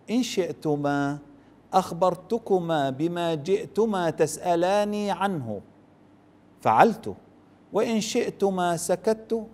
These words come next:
حتى تخبراني بما جئتما تسألاني عنه". فتكلم الرجلان بينهما، فقال أحدهما: "يا رسول الله، أخبرنا، نحن عليش جينا؟ ليس من باب الاستخبار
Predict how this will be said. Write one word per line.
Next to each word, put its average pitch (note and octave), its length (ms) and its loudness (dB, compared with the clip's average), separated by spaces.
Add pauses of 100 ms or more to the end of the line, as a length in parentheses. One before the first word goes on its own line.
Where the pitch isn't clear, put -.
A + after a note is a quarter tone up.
حتى G#3 500 2
تخبراني E3 840 -2
بما D3 320 -4
جئتما D3 500 -4
تسألاني D3 680 -2
عنه". G#2 440 -8 (640)
فتكلم E3 500 2
الرجلان C#3+ 540 -2
بينهما، C#3 600 -4 (420)
فقال D#3+ 360 2
أحدهما: C#3+ 600 -4
"يا F3+ 180 -4
رسول D3+ 300 -8
الله، D3+ 200 -2
أخبرنا، F#3+ 500 -6 (640)
نحن E3 160 -4
عليش E3+ 320 0
جينا؟ A#2 320 -6 (560)
ليس D#3+ 340 0
من F#3 220 -2
باب E3+ 220 2
الاستخبار D3+ 1000 -4